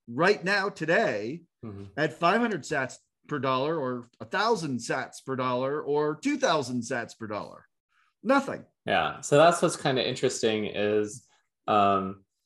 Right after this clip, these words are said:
Speaker 2: it could be the case that, um, the market is valuing a hundred million Satoshis at one million U S dollars, but you and I might still choose to value the Bitcoin network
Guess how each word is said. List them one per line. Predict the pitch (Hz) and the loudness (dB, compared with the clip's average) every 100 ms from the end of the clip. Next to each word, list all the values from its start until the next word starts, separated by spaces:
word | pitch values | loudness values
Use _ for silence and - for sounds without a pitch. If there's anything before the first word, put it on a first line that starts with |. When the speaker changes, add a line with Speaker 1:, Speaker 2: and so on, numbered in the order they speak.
| _ _ - - _ | _ _ -20 -20 _
Speaker 2:
it | 131 | 0
could | 147 135 | 2 4
be | 139 | 4
the | 131 | 2
case | 131 120 117 - | 2 2 0 2
that, | 107 101 - - _ _ 113 | 4 4 2 -8 _ _ -6
um, | 107 98 90 - - | -2 -2 -4 -6 0
the | 117 | 2
market | 117 120 123 113 104 - - | 6 4 4 2 2 -4 -10
is | 113 107 | -8 2
valuing | 104 107 107 107 104 101 98 113 | 4 6 4 0 0 -4 -4 -4
a | |
hundred | 120 131 120 120 113 | -2 0 2 0 2
million | 107 110 110 | 2 2 0
Satoshis | 107 - 104 107 104 107 98 95 95 - | -2 -4 0 2 2 0 -2 -2 -4 -2
at | 101 101 - - _ | 2 2 0 -8 _
one | - 113 113 113 | -12 0 2 2
million | 113 110 107 104 | 2 2 2 0
U | 104 104 | 0 2
S | 98 - | 2 2
dollars, | 98 98 98 87 90 92 - _ _ _ _ _ | 2 4 2 0 -6 -10 -18 _ _ _ _ _
but | 113 98 - - | 6 6 4 -2
you | 131 131 | 4 6
and | 127 117 | 6 4
I | 110 110 | 2 2
might | 107 101 - | -2 -4 -6
still | - 113 107 | 0 2 2
choose | - 117 104 - | 0 -4 -4 -4
to | 104 | 0
value | 101 104 104 | 4 4 2
the | 98 95 | -2 -2
Bitcoin | 107 - 107 98 | -2 -2 -4 0
network | 104 120 110 92 95 - | 2 2 2 -2 -4 -10